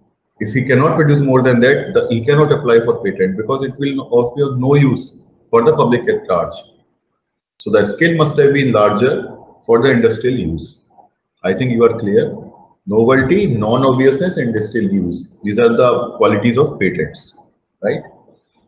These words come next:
So criteria for issuing patent, same, right? So in India, the patent is governed under the Indian Pa-, uh, Patent Act of nineteen seventy.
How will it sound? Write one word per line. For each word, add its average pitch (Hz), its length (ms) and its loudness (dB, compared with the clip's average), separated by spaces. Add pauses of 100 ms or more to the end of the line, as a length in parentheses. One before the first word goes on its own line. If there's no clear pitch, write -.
(220)
So 113 220 -4
criteria 139 580 2
for 139 160 2
issuing 131 340 -4
patent, 143 400 -4
same, 101 580 -4 (580)
right? 107 180 -2 (320)
So - 160 -4
in 113 60 0
India, 131 320 4
the 165 540 4
patent 135 800 -2 (100)
is 107 160 -4
governed 127 360 2
under 123 240 2
the 151 140 4
Indian 131 420 2
Pa-, 113 340 -2
uh, 104 280 -2
Patent 123 580 -2
Act - 400 -4
of 110 180 -6
nineteen 104 320 -4
seventy. 87 540 -6